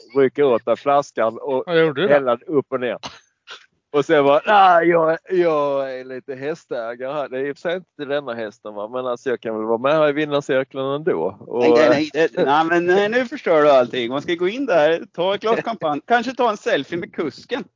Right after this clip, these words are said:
Speaker 3: Som, eh, troligtvis inte anar ett skvatt för att de flesta kuskar har ingen aning om vem som äger hästen.
Speaker 2: Nej, men hon
Speaker 3: Ja.
Speaker 2: frågade där, "Delägare du, är du delägare i hästen?" Då sa jag, "Nej,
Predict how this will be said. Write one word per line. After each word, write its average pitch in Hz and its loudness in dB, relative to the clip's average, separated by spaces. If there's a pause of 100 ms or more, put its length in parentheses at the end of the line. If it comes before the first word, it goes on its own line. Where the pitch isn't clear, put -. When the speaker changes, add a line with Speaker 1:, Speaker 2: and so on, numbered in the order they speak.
(460)
Speaker 3:
Som, 180 0
eh, 165 0 (500)
troligtvis 180 -4
inte 175 -2
anar 147 -2
ett 139 -6
skvatt 151 -4
för 156 -6
att 151 -4
de 143 -6
flesta 147 -4
kuskar 170 -6
har 135 -2
ingen 127 -4
aning 143 -2
om 123 0
vem 117 -4
som 120 -6
äger 110 -2
hästen. 110 -8 (840)
Speaker 2:
Nej, 147 -2
men 123 2
hon 127 4
Speaker 3:
Ja. - 4
Speaker 2:
frågade 170 6
där, 120 0
"Delägare 127 0
du, 170 -8 (960)
är 151 -6
du 147 -8
delägare 143 -2
i - 2
hästen?" 123 -6
Då 131 -20
sa 139 -10
jag, 120 -10
"Nej, 127 -6